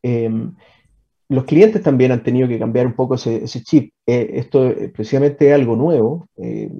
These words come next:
eh, la verdad es que las instituciones se preocupan mucho de poder consolidar s-, las inversiones que el cliente tiene con ellas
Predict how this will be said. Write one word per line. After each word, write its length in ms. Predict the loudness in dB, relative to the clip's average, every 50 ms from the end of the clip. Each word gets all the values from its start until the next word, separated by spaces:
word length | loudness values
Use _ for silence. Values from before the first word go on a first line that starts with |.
| -18 -20 _
eh, 220 | -14 -12 -10 -10 -10
la 120 | -8 -6
verdad 160 | -6 -6 -6 -2
es 40 |
que 100 | 0 0
las 80 | 0 0
instituciones 520 | 0 -2 -4 -6 -4 -2 0 0 0 -2
se 80 | -4 -6
preocupan 400 | -6 -4 -4 -4 -2 -2 -2 -2
mucho 540 | 0 -2 -4 -4 -2 -4 -2 -2 -4 -6 -12 _ _ _
de 120 | -6 -4 -2
poder 240 | 0 0 0 -2 -4 _ _ _ _ -12 -6
consolidar 680 | -6 -6 -2 -2 -2 0 4 4 4 2 2 -4 _ _ _
s-, 320 | _ -20 -20 _ -16 -8 -6
las 140 | -4 -2
inversiones 360 | -2 -2 -4 -2 0 -2 -2 -2
que 100 | -4 -8
el 60 | -4
cliente 280 | -4 -4 -2 -2 0
tiene 160 | 0 0 0 0
con 160 | -2 0 2
ellas 340 | 2 2 2 -2 -4 -8